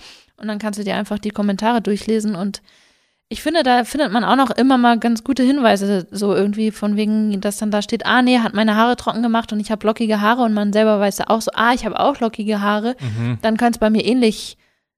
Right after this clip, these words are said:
Speaker 1: nicht funktionieren oder
Speaker 2: Mhm.
Speaker 1: es könnte ähnlich gut funktionieren" oder so. Also ich finde die Kommentare auch immer ganz gut.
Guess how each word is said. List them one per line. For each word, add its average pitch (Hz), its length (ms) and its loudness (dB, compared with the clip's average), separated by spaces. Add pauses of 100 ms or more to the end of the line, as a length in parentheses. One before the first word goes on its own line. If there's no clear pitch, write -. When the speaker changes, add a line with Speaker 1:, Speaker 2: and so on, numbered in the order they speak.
(160)
Speaker 1:
nicht 240 220 -8
funktionieren 220 640 0
oder 208 340 4
Speaker 2:
Mhm. - 60 2
Speaker 1:
es 202 160 -2
könnte 214 240 2
ähnlich 233 240 0
gut 330 180 4
funktionieren" 202 500 -4
oder 185 200 -4
so. 185 100 -6
Also 208 220 0
ich 220 120 -6
finde 233 200 -2
die 220 80 -8
Kommentare 220 480 -2
auch 196 140 -4
immer 196 180 -4
ganz 190 180 -6
gut. 196 220 -8